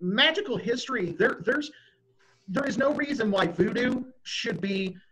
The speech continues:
demonized any more than any other magical practice, including the practices of, like, uh, Pope Honor-, Honorius, who, if you go look at his grimoire, he has a magical grimoire that he is credited to have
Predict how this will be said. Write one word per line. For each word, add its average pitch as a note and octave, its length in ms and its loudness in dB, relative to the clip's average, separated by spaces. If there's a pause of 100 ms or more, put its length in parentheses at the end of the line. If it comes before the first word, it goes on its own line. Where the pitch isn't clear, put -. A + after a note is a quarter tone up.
(120)
demonized F3 640 0
any B3 140 0
more B3+ 340 4
than F3+ 140 2
any A3 180 0
other G3+ 260 6
magical F3 360 -2
practice, B3 500 -2
including D#4 520 -2
the A3 80 -2
practices F3 640 -2 (300)
of, G3+ 160 4
like, G3+ 240 6 (160)
uh, G3 140 4
Pope A#3+ 180 0
Honor-, G#3+ 500 4
Honorius, G3+ 720 2 (300)
who, A3+ 380 -2
if G3 120 2
you B3+ 100 -4
go D4 140 6
look A#3 140 2
at G#3 60 -2
his A3+ 120 0
grimoire, G#3 560 2 (380)
he E3 100 -2
has A3+ 160 4
a G3+ 60 2
magical A3+ 340 0
grimoire F3+ 500 2
that D#3+ 140 -2
he F3+ 240 0
is F3+ 160 0
credited B3 480 0
to F#3+ 120 -2
have - 100 -2